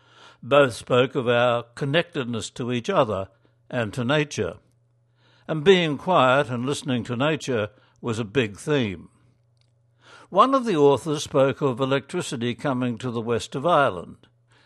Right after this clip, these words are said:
As the light was switched on, the main character in the book is struck by how being connected to a regular source of power and life-giving energy reflects the deep truth of our lives. For me,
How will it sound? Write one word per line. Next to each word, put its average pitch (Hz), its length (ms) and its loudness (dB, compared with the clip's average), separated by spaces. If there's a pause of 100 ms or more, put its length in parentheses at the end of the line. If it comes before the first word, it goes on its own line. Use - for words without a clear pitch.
(200)
As 117 300 2
the 117 120 0
light 120 360 4
was - 160 -6
switched 135 380 -2
on, 147 380 4 (380)
the 156 120 -6
main 147 320 0
character 147 540 2
in 131 100 -2
the 131 100 -2
book 151 300 -4
is 135 160 -6
struck - 460 0
by 143 320 2 (280)
how 165 220 2
being 147 360 2
connected 143 640 -4
to 131 180 0
a 123 100 0
regular 131 420 0
source 143 420 0
of 123 220 -10
power 135 380 2
and 120 100 -4
life-giving 131 680 -2
energy 127 580 -2 (360)
reflects 160 600 0
the 156 120 2
deep 143 320 -2
truth 143 480 -2
of 117 140 -8
our 113 180 4
lives. 110 760 -2 (960)
For 170 160 -2
me, 160 400 4